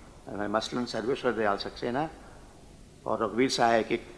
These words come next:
रघुवीर सहाय में, अ, रघुवीर सहाय के कथ्य और भाषाई विन्यास में भी बड़ा परिवर्तन आया। इसके बाद आन-,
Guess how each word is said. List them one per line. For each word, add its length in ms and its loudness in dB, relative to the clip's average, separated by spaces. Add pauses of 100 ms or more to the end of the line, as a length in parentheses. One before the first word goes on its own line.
(2000)
रघुवीर 540 2
सहाय 340 6
में, 240 2
अ, 80 -14 (1600)
रघुवीर 220 4
सहाय 300 8
के 100 2
कथ्य 400 0
और 140 6
भाषाई 380 0
विन्यास 460 0
में 100 -2
भी 60 -4
बड़ा 200 0
परिवर्तन 540 -6
आया। 220 -10 (4000)
इसके 260 4
बाद 280 12
आन-, 300 4